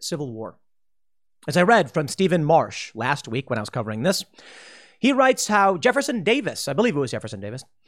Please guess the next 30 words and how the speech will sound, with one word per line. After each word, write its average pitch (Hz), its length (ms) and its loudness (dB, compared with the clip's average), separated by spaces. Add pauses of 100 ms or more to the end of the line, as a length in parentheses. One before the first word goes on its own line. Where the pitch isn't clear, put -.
(180)
did 220 200 2
not 254 240 2
know 185 440 2 (500)
if 151 200 0
the 143 100 -2
battle 165 340 2
at - 120 -2
Fort 180 220 0
Sumter 190 380 0
was 139 140 -2
actually 156 320 -2
the 131 100 -8
start 156 300 0
of 139 80 -8
a 135 40 -6
civil 123 280 -6
war 240 380 8
or 190 280 4
just 160 480 0 (180)
a 139 140 0
hot - 320 -2
contest 202 520 0
that 143 120 -2
would 135 140 -8
fizzle 127 280 -8
out. 131 220 -4 (1300)
We 147 100 -2
don't 175 160 2
know 175 140 0
either. 143 300 -2